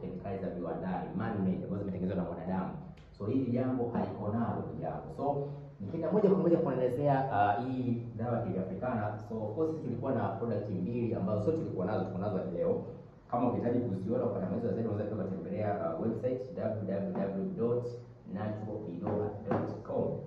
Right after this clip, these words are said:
So, ziko mbili. Ya kwanza ni mafuta ambayo inakuwa almost eighty-five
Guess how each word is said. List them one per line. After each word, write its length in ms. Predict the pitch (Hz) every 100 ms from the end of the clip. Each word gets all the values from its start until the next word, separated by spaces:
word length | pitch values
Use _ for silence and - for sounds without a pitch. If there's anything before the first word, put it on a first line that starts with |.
| - - - - -
So, 160 | 127 120
ziko 240 | - 120
mbili. 540 | 120 120 - - - - - - - - - - - 95
Ya 100 | 104
kwanza 220 | - -
ni 80 | 104
mafuta 520 | 95 95 131 - - - -
ambayo 260 | - 98 117
inakuwa 320 | 104 233 117
almost 500 | 131 - 135 - -
eighty-five 300 | 117 - 117